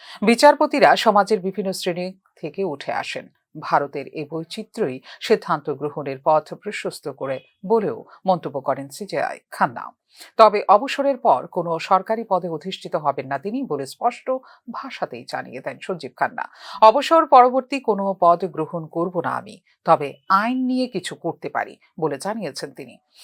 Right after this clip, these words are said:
দিল্লি হাইকোর্টের বিচারপতির বাড়ি থেকে কোটি কোটি টাকা উদ্ধার এবং তারপর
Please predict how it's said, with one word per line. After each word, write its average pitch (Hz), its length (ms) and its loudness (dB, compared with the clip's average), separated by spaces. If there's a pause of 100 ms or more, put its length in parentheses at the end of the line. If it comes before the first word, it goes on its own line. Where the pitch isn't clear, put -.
(140)
দিল্লি 247 240 8
হাইকোর্টের 254 440 2
বিচারপতির 240 540 -6
বাড়ি 202 240 2
থেকে 233 360 -6
কোটি 220 320 -4
কোটি 220 240 -8
টাকা 190 300 -2
উদ্ধার 175 380 -6
এবং 165 280 -4
তারপর 165 480 4